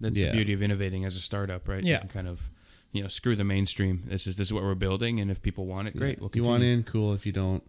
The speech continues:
Speaker 2: cool.
Speaker 1: Yeah.
Speaker 2: See you later.
Speaker 1: Exactly. Are there, um, what are currently the incentives in, well, Manitoba specifically, and maybe Canada in general, to get an electric car?
Speaker 3: Manitoba? None.
Speaker 1: Oh,
Speaker 3: Zero.
Speaker 1: great. That's
Speaker 3: Yeah.
Speaker 1: good.
Speaker 3: Uh, Canada-wide,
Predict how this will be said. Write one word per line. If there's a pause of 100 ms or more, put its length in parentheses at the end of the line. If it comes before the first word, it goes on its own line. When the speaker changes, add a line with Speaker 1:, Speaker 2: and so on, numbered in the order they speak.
(120)
Speaker 2:
cool.
Speaker 1:
Yeah. (160)
Speaker 2:
See
you
later.
Speaker 1:
Exactly.
Are
there,
um, (160)
what
are
currently
the
incentives
in,
well,
Manitoba
specifically,
and
maybe
Canada
in
general,
to
get
an
electric
car? (100)
Speaker 3:
Manitoba? (140)
None. (220)
Speaker 1:
Oh,
Speaker 3:
Zero.
Speaker 1:
great. (160)
That's
Speaker 3:
Yeah.
Speaker 1:
good. (220)
Speaker 3:
Uh, (160)
Canada-wide,